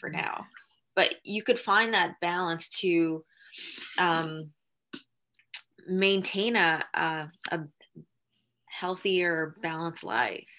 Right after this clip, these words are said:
Speaker 2: Okay, so I like this. So it's kind of like, instead of just trying to, like, make your pie bigger so that you can take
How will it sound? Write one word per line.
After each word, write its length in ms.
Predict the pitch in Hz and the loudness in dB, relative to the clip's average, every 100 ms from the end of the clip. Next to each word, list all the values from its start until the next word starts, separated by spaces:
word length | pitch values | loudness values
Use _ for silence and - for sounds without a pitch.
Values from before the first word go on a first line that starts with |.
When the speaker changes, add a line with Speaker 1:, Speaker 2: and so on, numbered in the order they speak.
| - _ _ _ - | -20 _ _ _ -4
Speaker 2:
Okay, 400 | 240 240 175 131 | -2 4 4 4
so 440 | - - 196 175 131 - _ _ _ _ - | 0 2 6 6 4 0 _ _ _ _ 4
I 100 | 220 | 8
like 260 | 240 185 | 8 6
this. 280 | - 127 - | 4 0 -2
So 160 | - 190 | -2 0
it's 140 | 170 | 0
kind 180 | - 208 | 4 6
of 60 | 202 | 8
like, 240 | 180 175 | 6 2
instead 300 | 190 180 202 | -2 0 2
of 100 | 262 | 2
just 180 | 269 269 | 2 0
trying 240 | - 202 175 | 2 2 2
to, 60 | |
like, 140 | 175 - - - | -2 -4 -14 -6
make 380 | - 175 175 185 | 2 6 6 6
your 160 | 180 151 | 4 2
pie 520 | 143 - 143 139 131 | 2 4 6 6 4
bigger 360 | 139 143 - - - | 2 2 0 -6 -6
so 220 | - 170 | -2 0
that 120 | 156 143 | 0 0
you 120 | 160 | -2
can 180 | 170 151 | -4 -6
take 540 | - 165 147 - - | -2 2 2 0 -8